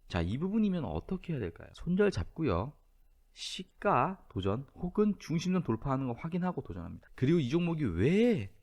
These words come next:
이렇게 됐는지에 대해서 빨리 뉴스를 돌려봅니다. 그럼 이유가 나올 겁니다. 이렇게.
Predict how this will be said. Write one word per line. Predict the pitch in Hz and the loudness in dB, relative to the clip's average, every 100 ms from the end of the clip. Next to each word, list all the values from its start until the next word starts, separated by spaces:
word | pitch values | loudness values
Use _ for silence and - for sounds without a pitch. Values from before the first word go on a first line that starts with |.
| - | -4
이렇게 | 123 175 208 | -2 0 0
됐는지에 | 151 131 113 107 | 0 0 0 0
대해서 | 98 104 156 202 - - _ - _ | 0 -2 -4 -6 -10 -20 _ -20 _
빨리 | - 196 214 | 0 2 2
뉴스를 | 143 - 123 | 0 0 -2
돌려봅니다. | 95 90 87 85 85 - _ _ _ _ _ _ _ - _ _ _ _ | 0 -4 -4 -10 -12 -18 _ _ _ _ _ _ _ -20 _ _ _ _
그럼 | - 95 | -6 -4
이유가 | 107 143 165 | -2 -2 -2
나올 | 85 85 | -2 -6
겁니다. | 85 82 - | -10 -16 -18
이렇게. | - _ | -20 _